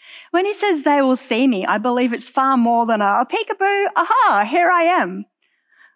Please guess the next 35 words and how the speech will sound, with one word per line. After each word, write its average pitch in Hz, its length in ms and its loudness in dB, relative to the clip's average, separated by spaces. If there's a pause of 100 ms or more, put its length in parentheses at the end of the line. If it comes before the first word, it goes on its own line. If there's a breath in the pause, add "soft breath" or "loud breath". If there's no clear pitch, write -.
(160 soft breath)
But 294 140 -2
rather, 311 300 2
they 302 100 2
will 349 180 2
receive 320 440 0
an 302 100 0
understanding 240 800 -2
like 196 240 -6
never 262 380 -2
before 208 600 -8 (260 soft breath)
of 226 100 -2
his 220 300 -4
words, 226 480 -4
of 190 100 -6
his 220 180 -8
revelation, 254 960 -2
of - 120 -4
his 254 180 -2
message, 254 720 -2 (140)
of 240 80 -4
his 247 220 -4
teachings, - 840 -8 (160)
of 247 120 -4
who 339 240 -2
he 285 340 -2
is, 196 380 -8 (520)
and 233 220 -4
what 240 300 -4
all 269 240 0
this 214 240 -6
has 214 120 -12
been 190 220 -10
building 196 320 -8
up - 220 -12
to. 190 260 -12